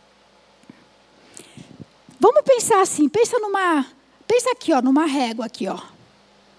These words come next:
Aqui nessa ponta tem uma pessoa que não quer ouvir falar de Jesus, tem raiva de gente que fala de Jesus, está totalmente a-, avesso ao evangelho de Jesus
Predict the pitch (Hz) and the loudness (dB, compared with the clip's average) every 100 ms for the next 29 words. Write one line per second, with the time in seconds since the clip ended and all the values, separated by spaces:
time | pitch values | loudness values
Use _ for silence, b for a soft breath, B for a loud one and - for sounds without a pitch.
0 | _ - - 311 - 427 480 415 - 285 | _ -12 -6 -6 -2 -4 0 -2 -4 -6
1 | - 339 349 - 254 208 B B B - | 2 4 4 0 -4 -10 B B B -2
2 | 415 392 320 269 - - 320 285 226 208 | -2 -2 -4 -4 -6 -2 2 2 0 -6
3 | _ b b b b - - 320 311 285 | _ b b b b -8 0 2 2 0
4 | - _ _ _ _ _ _ _ _ _ | -4 _ _ _ _ _ _ _ _ _
5 | _ _ _ _ _ 254 254 285 359 494 | _ _ _ _ _ 0 2 2 2 -2
6 | 523 539 - - 311 302 294 - 294 254 | -8 -16 -20 -4 -2 -2 -6 0 0 2
7 | 262 427 587 480 370 262 254 202 240 277 | 0 0 0 -2 -2 -2 -4 -4 -6 -6
8 | 320 - - _ _ - 254 254 208 254 | -6 -12 -18 _ _ -6 0 0 2 0
9 | 554 523 403 269 311 320 330 - - 294 | 0 -4 -6 -4 -2 -2 -4 -8 -4 -2
10 | 427 370 339 381 262 269 381 - - B | -2 -2 0 0 -2 -2 -2 -4 -18 B
11 | B 339 285 311 311 - 480 494 494 415 | B -2 0 -2 -4 2 2 4 0 0
12 | 415 - 403 311 349 294 233 330 427 - | -2 0 0 -2 -6 -6 0 2 4 2
13 | 339 285 269 302 370 311 262 233 220 311 | 0 2 2 2 2 2 2 0 2 4
14 | 440 - | 4 2